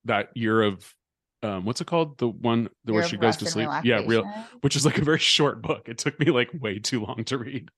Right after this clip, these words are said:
Speaker 2: Yeah, I've been, like, really pulling, really, really taking a long time to read this <laughs> book. Um, but what was I gonna say? Oh, yeah, I think, do you have New Year's resolutions for this year?
Speaker 1: You know what?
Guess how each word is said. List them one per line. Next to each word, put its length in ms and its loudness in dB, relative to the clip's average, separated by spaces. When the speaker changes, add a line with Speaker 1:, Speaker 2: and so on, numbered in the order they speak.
Speaker 2:
Yeah, 440 -2
I've 280 -6
been, 160 -6
like, 340 -10
really 360 -14
pulling, 520 -16
really, 440 -2
really 320 -4
taking 300 -10
a 40 -8
long 180 -8
time 260 -10
to 120 -10
read 220 -10
this 160 -6
<laughs> 220 -10
book. 320 -6
Um, 580 2
but 840 4
what 120 -6
was 100 -6
I 60 -2
gonna 200 -4
say? 560 -6
Oh, 80 4
yeah, 380 6
I 120 2
think, 440 0
do 100 0
you 160 4
have 340 0
New 160 -2
Year's 220 -2
resolutions 540 -6
for 120 -6
this 180 -8
year? 380 -2
Speaker 1:
You 100 6
know 120 8
what? 220 4